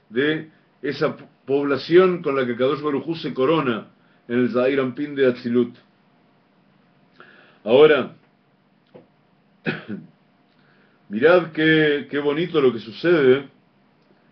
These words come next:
que acá hay una, hay una construcción muy, muy, muy interesante que empieza con lo siguiente. Prestad atención.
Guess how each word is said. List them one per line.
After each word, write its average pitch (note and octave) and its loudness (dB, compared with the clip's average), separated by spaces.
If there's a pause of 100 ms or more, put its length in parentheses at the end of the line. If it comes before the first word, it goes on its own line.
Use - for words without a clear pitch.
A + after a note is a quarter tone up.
(180)
que D#3 0 (2000)
acá C3 -2
hay C#3 2
una, A2 -2 (120)
hay A#2+ -2
una C3+ -2
construcción C3+ -6 (960)
muy, C#3+ -2
muy, C#3+ -2
muy C#3+ -4
interesante A#2 -4 (760)
que B2 0
empieza D3+ 0
con C3 0
lo A#2+ 0
siguiente. A2+ -2 (1160)
Prestad C3 -2
atención. G2+ -6